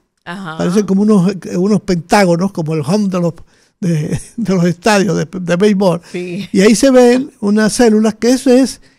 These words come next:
Speaker 2: eh, las células endoteliales, ese es el endotelio.
Speaker 1: Exacto.
Speaker 2: Y ese endotelio juega una función tan importante en el organismo que el día que la gente sepa lo va a tra-, tratar de cuidar mucho. Porque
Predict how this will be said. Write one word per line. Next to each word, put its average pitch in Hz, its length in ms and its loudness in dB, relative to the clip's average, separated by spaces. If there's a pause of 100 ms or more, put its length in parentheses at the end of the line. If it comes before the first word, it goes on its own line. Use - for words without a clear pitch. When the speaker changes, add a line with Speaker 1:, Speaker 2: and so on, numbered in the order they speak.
(300)
Speaker 2:
eh, 196 80 -2
las 190 140 2
células 240 300 6
endoteliales, 220 680 2
ese 190 140 0
es 233 40 6
el 240 80 6
endotelio. 226 680 0 (220)
Speaker 1:
Exacto. 170 320 -6
Speaker 2:
Y 233 60 6
ese 294 180 4
endotelio 233 480 2
juega 233 220 4
una 247 180 4
función 202 540 0
tan 370 300 0
importante 190 680 -2
en 175 60 -2
el 170 60 -2
organismo 160 680 -4 (520)
que 190 100 -2
el 190 60 0
día 240 240 4
que 226 120 -2
la 190 80 0
gente 196 280 0
sepa 180 340 -4
lo 170 120 0
va 180 140 2
a 180 60 -2
tra-, 165 180 -6 (180)
tratar 170 360 -6
de 160 120 -4
cuidar 160 400 -4
mucho. 160 420 -6 (480)
Porque 190 520 -2